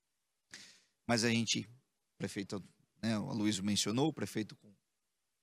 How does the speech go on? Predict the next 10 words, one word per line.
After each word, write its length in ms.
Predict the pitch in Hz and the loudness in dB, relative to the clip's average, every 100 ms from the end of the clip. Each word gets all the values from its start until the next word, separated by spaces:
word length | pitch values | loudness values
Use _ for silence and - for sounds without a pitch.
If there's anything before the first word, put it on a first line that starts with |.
| - | 4
reafirmou, 600 | 135 120 120 104 120 143 | 6 6 4 2 4 6
a 60 | |
gente 260 | 120 120 117 | 4 2 0
semana 300 | - 113 113 | 0 0 0
passada 380 | 110 110 120 123 | 4 4 4 2
encaminhou 360 | 123 120 117 | -2 -2 0
um 60 | 110 | 0
projeto 480 | 104 104 101 98 98 | -2 0 0 -2 -4
de 140 | 101 | -4
lei 340 | 101 101 98 | 0 0 0